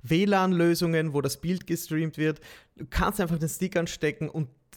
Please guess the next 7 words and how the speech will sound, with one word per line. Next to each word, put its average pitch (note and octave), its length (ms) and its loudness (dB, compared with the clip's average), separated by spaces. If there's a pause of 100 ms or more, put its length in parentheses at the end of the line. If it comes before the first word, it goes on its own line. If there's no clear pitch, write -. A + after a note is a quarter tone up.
(140)
den D3+ 260 2
auch C#3 240 0
mitnehmen E3+ 760 4
und C#3 400 -8 (120)
bei D3 240 0
Freunden D#3+ 520 0
zocken. D#3 460 -2